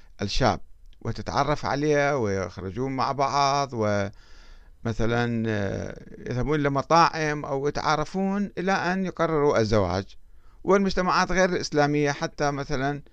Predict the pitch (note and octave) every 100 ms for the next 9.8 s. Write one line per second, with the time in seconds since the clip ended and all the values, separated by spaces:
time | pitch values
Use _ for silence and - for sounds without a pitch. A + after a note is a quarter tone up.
0 | - - - C3+ D#3 - G3+ E3+ A#2 A#2
1 | A2+ C3+ A#2 A2 A2+ G#2 F#2+ F#2+ A2 -
2 | - - - D#3 F#3+ A3 F3 - - -
3 | - - - - F#3+ F#3+ E3 D3+ D#3+ D#3+
4 | C#3+ C#3+ A2 G#2+ G2 F#2 F2 - D#2+ F2
5 | - - - - - - - - - -
6 | D3+ G#3+ G#3+ F#3 E3+ D#3+ D#3 D#3 G#3+ F#3+
7 | D#3+ D3 C#3+ D#3 B2 A#2 E3 E3+ G3+ D#3+
8 | - - G#2 G#2+ G2 F#2+ A2 - - -
9 | D3 D#3+ A2+ A#2 B2 G#2+ G#2 -